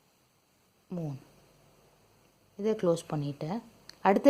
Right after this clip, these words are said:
ரெண்டு டபுள் crochet போடணும். அதை எப்படின்னா, அதை இந்த இடத்துல இருந்து ஸ்டார்ட் பண்ணணும். முடிச்சதுல இல்ல, முடிச்சதுல ஒரு டபுள் crochet, பக்கத்துல ஒரு டபுள் crochet. இப்போ இது நீங்க கரெக்டா தான் பண்றீங்க அப்படின்னா, நீங்க முன்னாடி ரவுண்டோட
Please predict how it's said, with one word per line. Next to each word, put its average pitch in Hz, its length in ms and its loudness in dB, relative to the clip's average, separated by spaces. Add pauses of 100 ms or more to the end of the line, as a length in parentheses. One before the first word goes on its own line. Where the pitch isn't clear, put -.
ரெண்டு 180 220 4
டபுள் 175 240 4
crochet 165 220 -6 (100)
போடணும். 147 280 -8 (300)
அதை 220 200 2
எப்படின்னா, 180 440 -2 (260)
அதை 240 140 4 (140)
இந்த 214 200 4
இடத்துல 180 260 0
இருந்து 156 220 -2
ஸ்டார்ட் - 260 -4
பண்ணணும். 147 260 -6 (840)
முடிச்சதுல 165 480 -2
இல்ல, 147 100 -6 (280)
முடிச்சதுல 196 500 -2
ஒரு 156 140 0
டபுள் 147 240 -4
crochet, 185 340 -2 (800)
பக்கத்துல 196 500 -2
ஒரு 165 120 0 (480)
டபுள் 151 280 -2
crochet. - 280 -18 (800)
இப்போ 214 180 0
இது 196 180 6
நீங்க 196 200 0
கரெக்டா 208 340 4
தான் 254 160 6
பண்றீங்க 185 500 4
அப்படின்னா, 151 380 -2 (540)
நீங்க 220 160 4 (120)
முன்னாடி 254 280 8 (100)
ரவுண்டோட 202 420 6